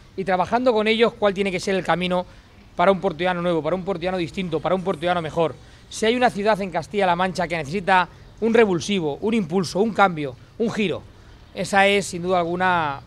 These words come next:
Puerto Llano. Que, bueno, pues la dejadez de los distintos gobiernos socialistas, el abandono, además, al que le ha sometido, como a tantos otros lugares, el gobierno de Paje,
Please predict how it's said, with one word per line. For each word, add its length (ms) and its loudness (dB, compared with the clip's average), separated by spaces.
Puerto 300 -6
Llano. 320 2
Que, 460 -2
bueno, 180 -10
pues 160 -4
la 80 2
dejadez 380 0
de 80 2
los 80 -4
distintos 340 0
gobiernos 400 0
socialistas, 680 0
el 120 0
abandono, 400 6
además, 480 2
al 140 -4
que 80 -6
le 80 0
ha 40 0
sometido, 560 -2
como 160 -2
a 60 -2
tantos 240 0
otros 180 2
lugares, 400 2
el 100 -4
gobierno 300 0
de 100 0
Paje, 420 -4